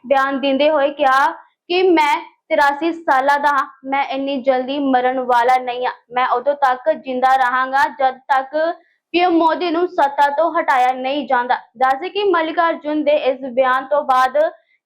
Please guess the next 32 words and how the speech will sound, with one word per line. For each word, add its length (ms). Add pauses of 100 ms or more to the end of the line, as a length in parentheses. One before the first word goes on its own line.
ਕੇਂਦਰੀ 380
ਗ੍ਰਹਿ 240
ਮੰਤਰੀ 420 (100)
ਅਮਿਤ 220
ਸ਼ਾਹ 320
ਨੇ 180
ਟਵੀਟ 320 (160)
ਕਰਦਿਆਂ 380
ਕਿਹਾ 280
ਕਿ 220 (100)
ਕੱਲ੍ਹ 380 (120)
ਕਾਂਗਰਸ 460 (100)
ਪ੍ਰਧਾਨ 420
ਮੱਲਿਕਾਰਜੁਨ 840
ਖੜਗੇ 440
ਜੀ 200
ਨੇ 280 (360)
ਆਪਣੇ 360
ਭਾਸ਼ਣ 420
ਵਿੱਚ 220 (100)
ਆਪਣੇ 360
ਆਪ 300
ਨੂੰ, 160 (240)
ਆਪਣੇ 420
ਨੇਤਾਵਾਂ 580
ਤੇ 260
ਆਪਣੀ 340 (120)
ਪਾਰਟੀ 340
ਨੂੰ 180
ਪੂਰੀ 260
ਤਰ੍ਹਾਂ 340 (160)
ਘਿਨਾਉਣੇ 420